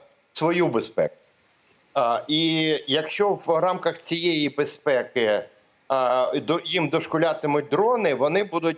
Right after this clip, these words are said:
прикла-, ну, будуть робити якісь певні зусилля для цього. Але головну ставку вони роблять на співпрацю з Росією, оскільки,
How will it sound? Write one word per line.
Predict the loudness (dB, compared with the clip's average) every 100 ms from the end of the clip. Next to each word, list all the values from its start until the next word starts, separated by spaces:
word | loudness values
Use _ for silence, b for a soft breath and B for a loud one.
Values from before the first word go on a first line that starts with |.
| -4
прикла-, | -4 0 0
ну, | 0 -2
будуть | 0 0 0
робити | 0 0 0
якісь | -2 -4
певні | -2 -2 0 -2
зусилля | -2 -2 0 0 2 0
для | 0 -2
цього. | -2 0 0 -2 -6 _ _ _ _ -4
Але | 0 2 2 4 2 2
головну | 2 2 0 0 -2
ставку | -2 -2 -2 -2 0
вони | 0 2 2
роблять | 2 0 0 0 0 -2
на | 0 2 0
співпрацю | -2 -2 -2 0 0 0 -2
з |
Росією, | 0 0 -2 -4 -2 0 2
оскільки, | 2 0 -2 -4 -4 -4 -4